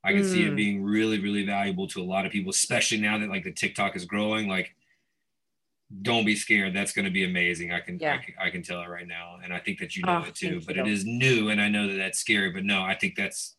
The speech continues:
Speaker 1: that's amazing. And so many, you know, people that we probably both look up to are, are moving or have moved in this direction. So I, you know, I totally think you're moving forward on this is an excellent choice.
Speaker 2: Yeah.
Speaker 1: Um,
Speaker 2: I love it.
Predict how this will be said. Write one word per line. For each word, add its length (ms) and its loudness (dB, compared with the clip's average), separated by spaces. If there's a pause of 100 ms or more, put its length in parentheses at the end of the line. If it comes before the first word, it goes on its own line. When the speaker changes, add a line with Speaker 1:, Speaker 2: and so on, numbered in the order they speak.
(100)
Speaker 1:
that's 220 -2
amazing. 420 0
And 160 0
so 260 6
many, 360 4 (1000)
you 120 2
know, 80 2
people 240 2
that 100 4
we 160 4
probably 380 4
both 240 2
look 140 2
up 160 2
to 180 4
are, 180 0 (140)
are 160 4
moving 480 4
or 80 2
have 300 4
moved 280 2
in 80 0
this 200 0
direction. 580 0
So 200 -4
I, 240 -2 (100)
you 180 -2
know, 260 -4
I 160 0 (580)
totally 360 2
think 220 -2
you're 120 -2
moving 300 -2
forward 380 -2
on 140 -12
this 220 -16
is 140 -18
an 100 -18 (180)
excellent 300 -12
choice. 300 -4
Speaker 2:
Yeah. 240 0 (400)
Speaker 1:
Um, 420 2
Speaker 2:
I 80 8
love 280 6
it. 180 4